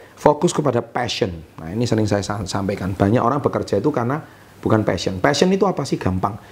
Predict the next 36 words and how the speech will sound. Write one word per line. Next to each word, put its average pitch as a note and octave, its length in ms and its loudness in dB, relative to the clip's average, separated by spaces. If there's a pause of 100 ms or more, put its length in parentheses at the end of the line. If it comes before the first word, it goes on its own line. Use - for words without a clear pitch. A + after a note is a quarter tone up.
(180)
Sesuatu D#3 480 4
hobi E3 400 2
dan C3 160 2
menghasilkan. G2 640 -2
Itu A#2+ 160 -2
namanya B2 240 0
passion. A2 320 -4 (720)
Kalau B2+ 160 6
Anda D3 240 2
bekerja B2+ 400 4
tidak C#3+ 240 -2
karena A2+ 240 -2
hobi A#2 400 0 (400)
dan B2 80 8
tidak A#2+ 320 4
menghasilkan, G#2 480 0
berarti G#2 320 0
Anda C#3+ 160 0
bekerja F#2+ 320 -2
tidak G2 320 -4
sesuai F#2+ 320 0
dengan F#2 160 -2
passion. D#2+ 320 -6 (160)
Simpel A#2+ 320 4
kan? B2+ 160 -2 (500)
Nah, A#2+ 160 6
Anda A#2+ 140 2
sekarang F3 240 2
hobi C3+ 260 4
nggak C3+ 140 2
dengan G2 180 0
pekerjaan F#2+ 380 -2
kamu? F2+ 240 -2
Kalau A#2+ 160 2
kamu D3+ 160 0
hobi, E3+ 320 0